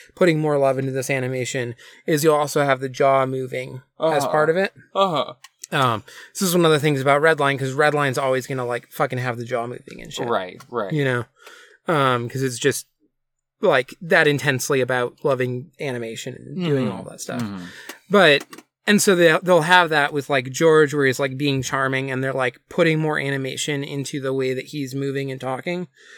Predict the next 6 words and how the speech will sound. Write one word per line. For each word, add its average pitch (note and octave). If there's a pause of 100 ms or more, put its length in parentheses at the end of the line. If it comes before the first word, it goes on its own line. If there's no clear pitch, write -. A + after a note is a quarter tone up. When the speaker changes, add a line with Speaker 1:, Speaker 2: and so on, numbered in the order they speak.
(240)
Speaker 1:
to, F3
like, C3
emphasize A#2
that. D2+ (400)
Speaker 2:
Yeah. G#3 (960)
Speaker 1:
Um. A#2+